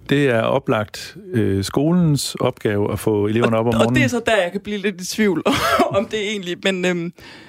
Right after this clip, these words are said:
Speaker 2: men det har jeg faktisk ikke forholdt mig så meget til. Jeg synes mere, det er godt set, at vækkeuret måske kan være en løsning på elevernes søvnproblemer på grund
Speaker 1: Så
Speaker 2: af skærme.
Speaker 1: Så det, man sådan umiddelbart tror, drejer sig om at få eleverne op om morgenen, det handler i virkeligheden om at få dem væk fra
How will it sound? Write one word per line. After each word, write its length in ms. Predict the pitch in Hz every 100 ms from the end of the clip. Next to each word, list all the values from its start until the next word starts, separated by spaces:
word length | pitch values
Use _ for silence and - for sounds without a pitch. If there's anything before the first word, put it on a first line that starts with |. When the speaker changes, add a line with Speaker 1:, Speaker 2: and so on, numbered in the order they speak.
| - - _ -
Speaker 2:
men 100 | 202
det 40 |
har 80 | 254
jeg 60 | 254
faktisk 200 | 226 233
ikke 120 | 254
forholdt 280 | 233 254 240
mig 100 | 190
så 60 | 208
meget 200 | 208 220
til. 160 | 233 -
Jeg 80 |
synes 200 | - 240
mere, 180 | 262 254 269
det 40 |
er 40 | 247
godt 220 | 226 208
set, 320 | - 262 208 -
at 300 | - - - _ _ _
vækkeuret 720 | 185 208 220 254 202 185 170 180
måske 400 | 208 208 - 269 208
kan 120 | 185
være 100 | 175
en 80 | 175
løsning 500 | 185 196 - 170 156
på 300 | 214 180 -
elevernes 600 | 185 180 175 165 165 - - -
søvnproblemer 680 | - 185 180 185 160 151 175
på 80 | 196
grund 120 | 180
Speaker 1:
Så 80 | 165
Speaker 2:
af 60 | -
skærme. 340 | 160 156 180 - _ -
Speaker 1:
Så 120 | -
det, 140 | 113 127
man 140 | 120
sådan 300 | 117 117 110 -
umiddelbart 420 | 156 180 131 107
tror, 400 | - 135 123 113 - _ _ -
drejer 200 | 107 113
sig 120 | 117
om 120 | 107
at 60 | 101
få 140 | 107
eleverne 360 | 101 101 101 -
op 120 | 135
om 80 | 131
morgenen, 280 | 113 113 117
det 80 |
handler 160 | 107 113
i 40 |
virkeligheden 340 | 104 117 120 107
om 160 | 104
at 60 | 98
få 160 | - 98
dem 180 | 98
væk 140 | 110 -
fra 280 | - 98